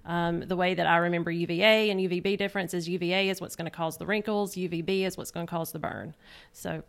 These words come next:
um, you need it to protect for the two of those kinds. Um, we really stress S P F thirty or higher. Um, you can go higher, but it really,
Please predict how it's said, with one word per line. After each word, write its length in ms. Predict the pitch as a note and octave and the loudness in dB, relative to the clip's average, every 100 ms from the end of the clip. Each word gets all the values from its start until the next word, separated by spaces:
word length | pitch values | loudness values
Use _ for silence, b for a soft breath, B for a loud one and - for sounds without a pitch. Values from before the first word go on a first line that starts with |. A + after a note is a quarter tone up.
| - - - - | -18 -20 -20 -8
um, 260 | F3+ F3 F3 | -2 2 2
you 60 | |
need 180 | F3+ E3+ | 2 0
it 100 | D3 | -4
to 60 | F3 | -8
protect 400 | F3 - F3 - | -10 -8 -6 -4
for 80 | E3+ | -6
the 60 | |
two 260 | D#3+ - E3 | -6 -6 -6
of 60 | |
those 180 | D#3 - | -4 -8
kinds. 360 | - - - - - | -10 -12 -12 -12 -6
Um, 220 | E3 E3+ | -4 -2
we 240 | E3+ E3+ | 0 -2
really 300 | D#3+ F3+ F#3 | 0 0 0
stress 440 | F#3 - F#3 E3+ - | -2 0 2 2 0
S 220 | F#3 F3 | -2 -2
P 180 | - F#3+ | -2 0
F 120 | F3 | 0
thirty 640 | - - F3+ E3+ F3+ F#3+ | -4 -2 2 4 2 0
or 140 | - D#3+ | -2 -6
higher. 600 | - F3+ D#3 - E2+ E3+ b b b b - | -2 2 2 2 -4 -8 b b b b 2
Um, 460 | G3+ F#3+ F3 E3+ - - _ _ _ - | 6 8 8 4 -2 -12 _ _ _ -4
you 140 | A3+ | -2
can 180 | A3+ G3 | 0 2
go 180 | F3+ G3 | 4 4
higher, 420 | F#3+ F#3+ F#3+ F#3+ | 6 6 6 4
but 360 | F3 D#3+ C#3 - _ _ - | 2 0 -2 -10 _ _ -6
it 120 | F3 | -2
really, 460 | E3+ E3 E3 D#3 | -2 0 0 -2